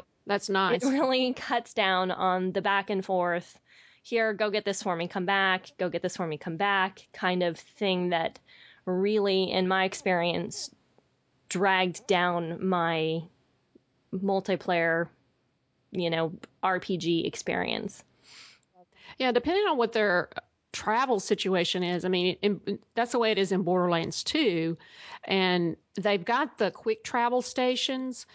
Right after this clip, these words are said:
Speaker 1: but still, I, I completely understand what you mean. Sometimes it gets, gets annoying. You, you just wanna collect all of those missions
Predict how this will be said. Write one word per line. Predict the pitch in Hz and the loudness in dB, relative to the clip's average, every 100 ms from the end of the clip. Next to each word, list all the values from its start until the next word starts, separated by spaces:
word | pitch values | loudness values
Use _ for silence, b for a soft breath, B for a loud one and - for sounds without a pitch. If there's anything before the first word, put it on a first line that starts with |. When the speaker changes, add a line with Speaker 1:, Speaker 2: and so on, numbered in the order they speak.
| B B B B - | B B B B -4
Speaker 1:
but | 220 190 - - | 0 2 0 -6
still, | - - 294 254 190 170 - - | -8 -4 0 2 4 2 0 0
I, | 196 180 - | 0 2 0
I | 185 | -2
completely | 208 190 226 190 185 | -2 -2 0 0 0
understand | 180 165 202 185 | 0 -2 -2 0
what | 175 175 | -2 -2
you | |
mean. | 180 185 170 | 0 2 2
Sometimes | 170 190 202 175 | 0 0 0 2
it | 175 | 0
gets, | 180 165 - - - _ 165 | 0 -2 -4 -14 -16 _ -4
gets | 196 - | -2 0
annoying. | 190 180 185 180 | 2 4 2 2
You, | 170 175 - | 2 0 -2
you | 170 175 | -2 0
just | 160 175 202 | 0 -2 0
wanna | 190 | 0
collect | 170 - 185 190 185 - | -2 0 2 2 0 0
all | 196 185 | 2 2
of | 175 | 0
those | 175 165 156 151 - - | 2 2 0 -4 -8 -4
missions | 202 214 - 202 175 160 156 | 0 0 0 -2 -2 -2 -6